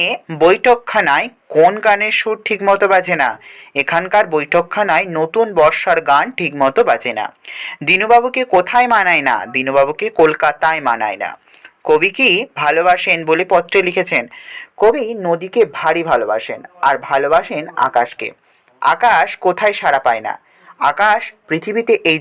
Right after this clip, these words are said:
জলের ওপর ছাড়া আর কোথাও নিজের সাড়া পায় না।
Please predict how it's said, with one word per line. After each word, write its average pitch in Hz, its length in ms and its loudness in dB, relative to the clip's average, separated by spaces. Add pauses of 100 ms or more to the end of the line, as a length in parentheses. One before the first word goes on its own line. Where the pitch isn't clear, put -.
জলের 156 360 2
ওপর 175 220 4 (300)
ছাড়া 180 280 0 (160)
আর 160 80 2 (140)
কোথাও 160 320 2 (120)
নিজের 156 280 0 (340)
সাড়া 147 280 2 (120)
পায় 113 240 -2
না। 107 80 -2